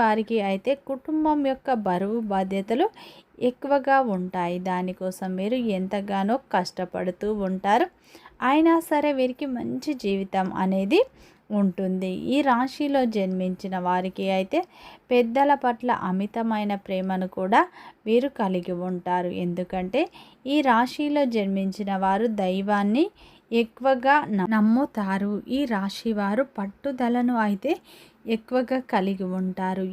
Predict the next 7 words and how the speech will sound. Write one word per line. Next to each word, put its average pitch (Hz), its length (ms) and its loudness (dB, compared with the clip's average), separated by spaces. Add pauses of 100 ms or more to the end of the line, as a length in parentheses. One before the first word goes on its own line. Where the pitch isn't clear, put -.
(140)
ఏ - 20 6 (180)
పని 208 240 -2 (140)
చేసినా 196 480 -6 (140)
కానీ 190 340 -2
వీరు 202 240 2 (500)
దాన్ని 262 240 4 (120)
పూర్తి 226 360 0